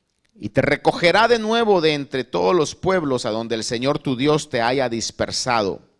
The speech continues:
Si tus desterrados están en los confines de la tierra, de allí el Señor tu Dios te recogerá y de allí te hará volver". Es impresionante ver de qué lugares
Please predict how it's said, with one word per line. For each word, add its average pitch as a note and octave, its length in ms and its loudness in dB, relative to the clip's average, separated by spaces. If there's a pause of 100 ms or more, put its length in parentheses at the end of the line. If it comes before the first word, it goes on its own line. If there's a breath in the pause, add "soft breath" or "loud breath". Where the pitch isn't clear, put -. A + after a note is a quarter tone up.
(1600 soft breath)
Si - 200 0
tus C4+ 160 0
desterrados C#4+ 760 4
están C#4 320 -2
en D#4 140 -2
los C4 180 0
confines D#4+ 760 2
de C#4+ 100 4
la C#4+ 140 2
tierra, E3 720 0 (1000)
de G2+ 200 -6
allí A#2+ 280 -2
el D#3 120 0
Señor C3+ 640 -4 (240)
tu B2 160 -8
Dios C3 440 0
te A2+ 120 -2
recogerá G2+ 800 -4 (100)
y C#3+ 160 -2
de C3+ 180 4
allí D3+ 460 2
te A#2+ 160 -6
hará G#2 420 -4
volver". D#2 400 -10 (1200)
Es - 100 -16
impresionante C#3 600 -10
ver C#3 280 -8 (140)
de G3 160 -14
qué D#3+ 120 -8
lugares C3+ 760 -8